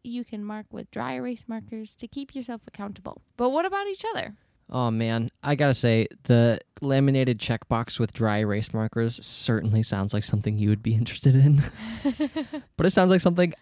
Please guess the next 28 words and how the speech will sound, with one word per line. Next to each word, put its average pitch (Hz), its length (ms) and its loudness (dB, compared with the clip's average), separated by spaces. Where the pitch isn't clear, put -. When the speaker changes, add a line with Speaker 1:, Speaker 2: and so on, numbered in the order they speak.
Speaker 2:
I 202 120 4
would 127 200 4
never, 113 360 2
ever, 113 340 2
ever 165 220 2
do. 160 420 2
Speaker 1:
I 269 140 -2
think 381 340 -10
there, 220 540 -6
like, 202 240 -6
if 208 120 -8
you're 220 180 -4
looking 339 300 -8
for 220 200 -8
ideas 185 600 -8
on 208 160 -6
how 196 580 -10
to 254 100 -16
keep 277 220 -10
track 214 400 -6
of 285 140 -14
things 392 600 -16
like 370 200 -8
that, - 240 -10
definitely 226 800 -4
use 214 260 -8
your 196 80 -6
resources. 127 760 -12